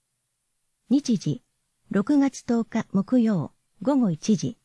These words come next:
一時間程度。場所、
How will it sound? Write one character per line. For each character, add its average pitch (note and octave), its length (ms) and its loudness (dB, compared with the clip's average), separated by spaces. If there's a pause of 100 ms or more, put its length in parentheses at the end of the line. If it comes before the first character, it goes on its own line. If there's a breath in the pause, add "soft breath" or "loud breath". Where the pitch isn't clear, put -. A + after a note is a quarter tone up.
(640)
一 F3+ 200 0
時 B3 140 -4
間 A3 220 0
程 F#3 240 -2
度。 - 180 -10 (680)
場 F#3+ 180 -2
所、 A3+ 240 -6